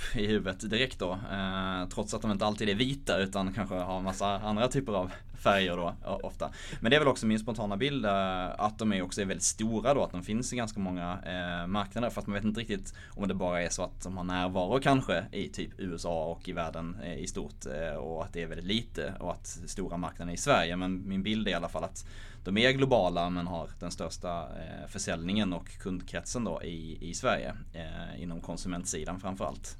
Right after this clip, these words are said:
Förutom dock, eh, när man är nere i tvättstugan och sånt där, då upptäcker man ju ofta att det finns, eh, Electrolux-maskiner och sådär. Alltså det finns ju den biten också då. Ehm,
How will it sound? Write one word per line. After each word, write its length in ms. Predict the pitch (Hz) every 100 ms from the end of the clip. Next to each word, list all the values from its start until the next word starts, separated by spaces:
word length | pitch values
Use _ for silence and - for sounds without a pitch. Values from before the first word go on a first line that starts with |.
| - - - - - -
Förutom 540 | - 156 113 - 190 208
dock, 260 | - -
eh, 920 | 113 107 104 101 101 101 101 101 98 95 95 98 - -
när 260 | 95 110
man 160 | 104 110
är 60 | 107
nere 120 | 104
i 40 |
tvättstugan 720 | 101 - - - - 95 101
och 60 | 113
sånt 120 | 127
där, 200 | 98 87
då 60 | 101
upptäcker 340 | 95 95 -
man 100 | 87
ju 40 | 87
ofta 200 | - 76
att 100 | -
det 100 | 92
finns, 320 | 87 - 85
eh, 360 | 85 82 85
Electrolux-maskiner 1080 | 98 92 - - 98 - 101 95 92 80 90
och 100 | 95
sådär. 220 | 95 80
Alltså 160 | 95 95
det 120 | 101
finns 260 | 110 98 104
ju 280 | 101 101 95 - - - - - -
den 360 | 107 98 95
biten 300 | 101 92 107
också 220 | 98 -
då. 160 | 92 71 -
Ehm, 640 | 85 85 85 82 82 80